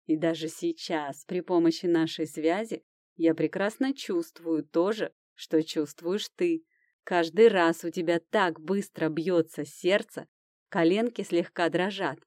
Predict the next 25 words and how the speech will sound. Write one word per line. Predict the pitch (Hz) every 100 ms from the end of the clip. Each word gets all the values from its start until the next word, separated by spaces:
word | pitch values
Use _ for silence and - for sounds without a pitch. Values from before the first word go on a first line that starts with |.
| _ _
а | 156 156
всё | - 156
тело | 151 - 160 220
покрывает | 226 - 185 165 160 143 139 _ _
томительный | 165 160 156 - 175 185 226
жар. | 233 185 170 175 - _ _ _
Ну, | 208 214 185 - _ _
разве | - 202 190 196
это | 190 202
не | 202 202
так?» | - 269 339 - _ _ _ _ _ _ _ _ _ -
«Ишь, | 294 320 - - _
смотрите | - 294 320 277 240 214
на | 220
него, | 220 202 202 175 _
экстрасенс | 214 - 262 277 - 262 208 -
нашёлся! | 226 247 - 254 190 - 170 - - -
Ну-ка | 302 294 233
скажи, | - 285 277 254
что | - - 311
же | 233
я | 202 202
сейчас | 208 - - 208 -
чувствую, | - 247 196 - 156 170 175
а?» | 247